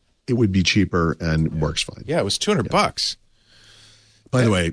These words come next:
Speaker 1: if you want to just run a couple of apps as a person, use the Windows Insider version. It will be free. <laughs> And
Speaker 2: Right.
Speaker 1: even more, even more
Speaker 2: I should have
Speaker 1: sensible. That
Speaker 2: done
Speaker 1: works
Speaker 2: that. I
Speaker 1: too.
Speaker 2: don't know why I didn't
Speaker 1: Yeah.
Speaker 2: do that. That was just dumb.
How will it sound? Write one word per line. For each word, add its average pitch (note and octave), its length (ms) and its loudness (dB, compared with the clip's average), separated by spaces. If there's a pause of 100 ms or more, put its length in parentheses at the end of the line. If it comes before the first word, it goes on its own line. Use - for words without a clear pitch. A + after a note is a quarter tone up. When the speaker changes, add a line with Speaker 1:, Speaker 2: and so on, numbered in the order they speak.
Speaker 1:
if G2+ 120 -10
you A2 100 2
want G2+ 180 2
to E2+ 60 0
just E2+ 180 -2
run F2+ 100 2
a E2 60 0
couple E2 240 -4
of D#2 60 0
apps D#2+ 300 0
as D#2 100 -2
a - 60 -8
person, A2+ 460 2 (460)
use E2+ 220 0
the E2 80 0
Windows D2 260 0
Insider F#2 340 2
version. D2+ 420 -2
It D#2 80 -2
will C#2 160 -4
be C#2+ 140 -4
free. G2+ 420 2 (400)
<laughs> - 320 -6
And F2+ 120 0
Speaker 2:
Right. E2 260 2 (340)
Speaker 1:
even D2+ 220 -2
more, A#1 240 -8
even E2+ 240 0
more - 180 -10
Speaker 2:
I G#2 60 2
should F#2+ 200 0
have C2 60 0
Speaker 1:
sensible. - 60 -4
That A2 80 2
Speaker 2:
done E2+ 80 0
Speaker 1:
works - 180 -2
Speaker 2:
that. - 140 -14
I - 40 -4
Speaker 1:
too. G2+ 60 -2
Speaker 2:
don't F2 80 0
know C#2 100 -2
why A1+ 180 -4
I G1+ 40 -8
didn't G#1+ 240 -8
Speaker 1:
Yeah. - 60 -8
Speaker 2:
do - 40 -8
that. G1+ 180 -8
That B1+ 160 -2
was - 100 -6
just - 220 -2
dumb. D#2+ 260 -6